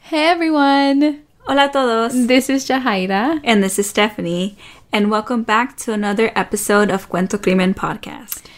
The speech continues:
Speaker 1: Before anything, we just want to stop really quick and thank you all for all the support and for tuning in to this week's episode.
Speaker 2: Yes, de verdad, les agradecemos mucho.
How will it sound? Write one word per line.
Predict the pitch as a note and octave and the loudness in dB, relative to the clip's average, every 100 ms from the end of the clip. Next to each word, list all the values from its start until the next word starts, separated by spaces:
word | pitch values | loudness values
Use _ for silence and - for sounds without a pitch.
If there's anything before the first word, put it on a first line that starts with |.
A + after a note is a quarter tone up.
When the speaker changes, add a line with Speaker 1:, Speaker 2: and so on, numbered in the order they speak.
| - - - | -20 -20 0
Speaker 1:
Before | C#4 D#4+ F4 - | 2 6 4 6
anything, | B3+ C4+ D#4 D#4 D4+ D4+ C#4+ - | 2 2 2 2 0 0 0 2
we | A#3+ | 2
just | B3+ C4+ | 4 2
want | C4 B3 | 2 2
to | |
stop | A#3+ - G#3+ A3 A3+ | 0 0 2 2 2
really | A3+ A3+ | -2 -2
quick | A3 G#3 - | -2 -2 2
and | G#3+ G#3+ | 2 4
thank | A3+ A#3 A#3+ | 4 2 2
you | C4 | 0
all | A3 A3+ | 2 0
for | A3+ G3+ | -2 -2
all | G#3 G#3 | 2 2
the | A#3 | 0
support | - A#3 G#3+ G3 G3+ - | -4 -4 -2 0 0 0
and | - G3+ | 0 0
for | G#3 | 0
tuning | A3 A#3 G#3+ A3 | -2 0 2 2
in | - F#3+ | 2 2
to | G#3 | 2
this | G3+ G3 - | 2 0 0
week's | F#3 - | -4 -2
episode. | - F#3+ - - - _ _ _ | -4 -4 -6 -10 -12 _ _ _
Speaker 2:
Yes, | - B3+ A#3 G#3+ - | -4 0 2 0 -8
de | - A3 | -8 -4
verdad, | G#3+ G3+ G#3+ A#3+ B3+ | -2 0 2 2 0
les | A#3+ A#3 | -6 -4
agradecemos | A3+ G#3 G3+ G3+ A3+ A3 A3+ | -2 0 0 0 2 2 2
mucho. | A3 G#3 - A#3+ C4 | 2 2 0 0 -2